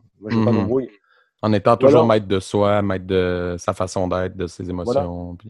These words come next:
Speaker 1: Oui, on n'est pas tout, ouais. Et, euh, après, voilà, il y a ce stress qui peut venir, mais, euh, voilà, se dire une fois qu'on a confiance en soi, en fait, c'est plus simple d'éviter toutes ces situations
Speaker 2: Absolument.
Speaker 1: de, d'agression. Après, euh, comme j'ai dit souvent, euh,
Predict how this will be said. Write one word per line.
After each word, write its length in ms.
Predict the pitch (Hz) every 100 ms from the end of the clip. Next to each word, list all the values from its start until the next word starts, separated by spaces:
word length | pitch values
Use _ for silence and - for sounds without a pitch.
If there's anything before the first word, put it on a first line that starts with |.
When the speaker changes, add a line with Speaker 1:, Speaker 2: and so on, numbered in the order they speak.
| -
Speaker 1:
Oui, 80 | 120
on 60 | 131
n'est 80 | 107
pas 140 | 127
tout, 100 | 131
ouais. 200 | 123 147 -
Et, 80 |
euh, 560 | 104 101 101 98 95 92 90
après, 220 | - 123
voilà, 180 | 117 92
il 80 | 98
y 60 |
a 20 |
ce 120 | 98 120
stress 260 | - 127
qui 100 | -
peut 80 | 123
venir, 380 | 117 123 175 170
mais, 180 | 143 151
euh, 180 | 117 98 _ _ _ _
voilà, 160 | 120 143
se 120 | -
dire 100 | 143
une 80 | 143
fois 80 | 196
qu'on 140 | 147
a 60 | 139
confiance 360 | 139 151 143
en 60 | 135
soi, 180 | 170 196
en 80 |
fait, 160 | 175 175
c'est 140 | -
plus 160 | 101 139
simple 340 | - 170 170 - -
d'éviter 580 | 113 135 139 135 147 147 _ _ _ - - - _
toutes 140 | 127
ces 100 | -
situations 520 | 120 123 - 120 92 127
Speaker 2:
Absolument. 240 | 117 110 113
Speaker 1:
de, 60 |
d'agression. 360 | 107 104 - 95 -
Après, 300 | 113 - 160
euh, 160 | 127
comme 160 | 113 120
j'ai 80 | 120
dit 120 | 123
souvent, 420 | - 135 147 123
euh, 240 | 107 101